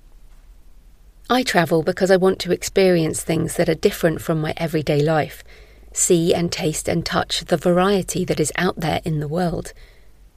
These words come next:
When we travel, we expect to sleep badly in a new place, maybe get sick, have difficult times in small ways, but we don't expect to really suffer. When trouble threatens, travel seems far too dangerous,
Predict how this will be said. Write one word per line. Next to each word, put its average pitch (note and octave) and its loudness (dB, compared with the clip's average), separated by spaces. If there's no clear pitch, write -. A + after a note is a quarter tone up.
When G#3+ 8
we A3+ 2
travel, F#3+ 0
we G#3 8
expect - 0
to D#3+ -2
sleep A3 -2
badly D#3 -2
in D3+ 2
a D3+ 0
new D#3 0
place, E3 0
maybe F3+ 6
get E3 -4
sick, - -4
have F#3 2
difficult A3 2
times G#3 2
in G3 2
small F#3+ 2
ways, G3+ 2
but A3 2
we G#3+ 2
don't G3+ 6
expect - -4
to E3+ -4
really E3 0
suffer. - -4
When G3 6
trouble G#3 4
threatens, D#3 -4
travel F3+ 0
seems E3 0
far F3 0
too D#3+ -4
dangerous, E3 2